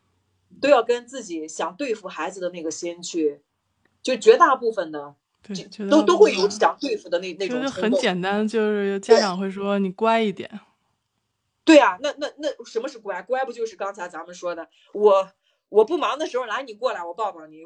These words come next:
Speaker 1: 我，我忙的时候，我一脚踢开，“你应该自己走，你不自己走，我踢开。”而且我会说，“你不懂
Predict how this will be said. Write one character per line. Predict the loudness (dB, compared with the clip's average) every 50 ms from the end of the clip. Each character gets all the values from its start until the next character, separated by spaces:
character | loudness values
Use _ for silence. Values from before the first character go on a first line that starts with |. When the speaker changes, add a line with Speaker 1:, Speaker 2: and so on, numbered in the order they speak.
| -20 -20 -12
Speaker 1:
我， | -6 -4 -4 -2
我 | 0 -2 0
忙 | 0 0 0 -2
的 | -4
时 | -6 -4 -2
候， | -2 -2
我 | -2 -4 -8 -8
一 | -12 -12 -8
脚 | -8 -8 -8
踢 | -10 -14 -16 -16 -14
开 | -14 -14 -14
，“你 | -10
应 | -6 -4
该 | -4 -4
自 | -4 -8 -20
己 | -20 -20 -18
走， | -14 -14 -14 -14
你 | -16 -18
不 | -16 -16
自 | -16 -14 -14
己 | -16 -14 -10
走， | -6 -4 -4
我 | -4 -4
踢 | -6 -10 -12 -10
开。” | -6 -6 -6 -6 -8 _ _ -20 _ 4
而 | 6 6 6
且 | 6 4
我 | 0 0 2
会 | 0 0
说 | 0 0 -4 -4 -6
，“你 | -8
不 | -12 -12 -12
懂 | -12 -12